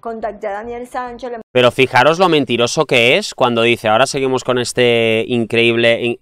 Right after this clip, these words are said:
Speaker 2: estas horribles imágenes prácticamente que son brutales, son fuertes, ¿eh? Estas imágenes son fuertes porque nos deja entender cómo su hermana estaba sufriendo tantísimo, pero por un mentiroso, ¿eh? Ojo. Y, y lo curioso es que hay gente que aún apoya a este mentiroso, a este Daniel Sancho, que le,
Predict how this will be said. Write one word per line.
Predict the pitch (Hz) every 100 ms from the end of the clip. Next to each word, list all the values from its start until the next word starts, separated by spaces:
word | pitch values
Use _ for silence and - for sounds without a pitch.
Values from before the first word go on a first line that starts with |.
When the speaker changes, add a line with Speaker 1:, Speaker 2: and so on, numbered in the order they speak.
| -
Speaker 2:
estas | 117 131 -
horribles | - 120 113 147 139 123
imágenes | 120 113 143 147
prácticamente | - 113 113 110 113
que | 127
son | - 117 110 _ - _
brutales, | - 117 113 113 120 139
son | 120
fuertes, | 113 151 156 - 95 -
¿eh? | 165
Estas | 170 120
imágenes | 120 117 113 113
son | 117 104
fuertes | - 110 135 -
porque | 117 104 107 - - -
nos | - 107
deja | 110 117 131
entender | 123 117 113 123 123
cómo | 123 123 127
su | 120 -
hermana | 110 104 113 117 123 139 - _ _
estaba | 107 - 117 110 127
sufriendo | 127 - 107 110 120
tantísimo, | 127 113 98 - 131 139
pero | - 110
por | 101 120
un | 226
mentiroso, | 240 147 127 202 - 123
¿eh? | 151 - - - -
Ojo. | - 143 202 113 - - - _ _ -
Y, | 143 -
y | 143
lo | 135
curioso | 135 127 156 233
es | -
que | 175
hay |
gente | 170 165 165 208
que | 151
aún | 143 180
apoya | 160 - 147 175
a | 185
este | - 147
mentiroso, | 135 120 120 131 -
a |
este | 160 139
Daniel | 123 123 120
Sancho, | 127 131
que | 131
le, | 120